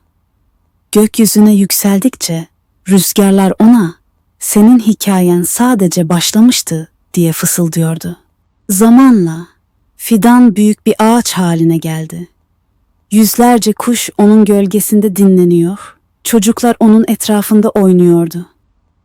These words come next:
Daha önce kendisini sıkıştıran korkuları,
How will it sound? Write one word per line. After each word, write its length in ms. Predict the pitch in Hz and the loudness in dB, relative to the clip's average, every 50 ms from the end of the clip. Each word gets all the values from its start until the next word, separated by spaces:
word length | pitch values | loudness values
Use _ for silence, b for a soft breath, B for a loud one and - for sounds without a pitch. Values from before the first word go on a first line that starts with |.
| _ _ _ _ - | _ _ _ _ -8
Daha 200 | 220 - 285 302 | -4 0 2 4
önce 280 | 294 277 254 247 240 | 4 4 4 2 0
kendisini 580 | - - 247 240 233 233 226 220 - 247 240 247 | -2 -2 -2 0 0 0 0 0 0 0 0 0
sıkıştıran 680 | - - 277 - - 247 - - - 247 262 269 269 | 0 -2 -6 -4 -4 -6 -6 -4 -2 0 2 2 2
korkuları, 760 | 254 - - 208 196 185 - - 185 180 180 175 180 208 262 | 2 0 -2 -4 -4 -4 -4 -4 -4 -4 -4 -4 -4 -8 -10